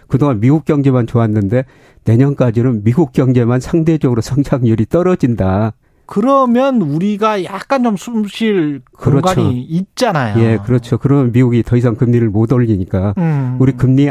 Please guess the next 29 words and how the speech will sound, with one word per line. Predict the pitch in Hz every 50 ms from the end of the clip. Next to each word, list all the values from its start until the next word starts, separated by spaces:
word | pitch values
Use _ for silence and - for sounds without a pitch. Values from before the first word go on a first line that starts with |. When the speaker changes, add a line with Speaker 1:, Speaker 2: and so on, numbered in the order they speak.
| 139 -
Speaker 1:
안 | 98 92 104 113
올려도 | 123 123 127 127 120 - 123 110
되고 | - - 110 101 - 131 131 131 - - - _ _ _ _ _ _ _ _ _
뭐 | 110 104
조금 | - - 147 - - 143 127
더 | 113 117
낮춰도 | 104 92 98 85 - - - 143 127 131 117
될 | - - 117 107
수 | - - 120
있는 | 104 101 104 104
이런 | 101 113 151 135 127
환경이 | 117 120 120 120 113 113 104 107 101 -
앞으로 | 110 101 - - - 107
올 | 101
수가 | - - - 120 107
있는 | 92 98 104 98
것이죠. | 90 92 82 - - - 101 90
Speaker 2:
그 | - - 196 190 175 170 156 143 - -
앨런, | 147 143 151 185 214 220 233 233 226 226 220 214 214 208 202 196 190 185 180 165 143
제닛 | - 160 160 180 196 175
앨런 | 175 170 170 170 170 165 165 165 143
재무장관이 | 147 147 147 160 147 160 151 147 143 147 147 143 147 147 143 135 120
중국 | - - 143 147 147 160 147 - -
간 | - - 127 135 143 139
거는 | 131 139 139 131 123 123 127 160 185 180 156
서로 | 151 - - 277 294 277 247
간에 | 190 165 165 175 165
입장차 | 135 127 - - 214 214 202 - - 214 202 190 190 180 160 - - - _ _ _
확인하고 | - - 220 214 - 233 220 214 208 196 175 185 196 196 190 202 208 220 220 214 196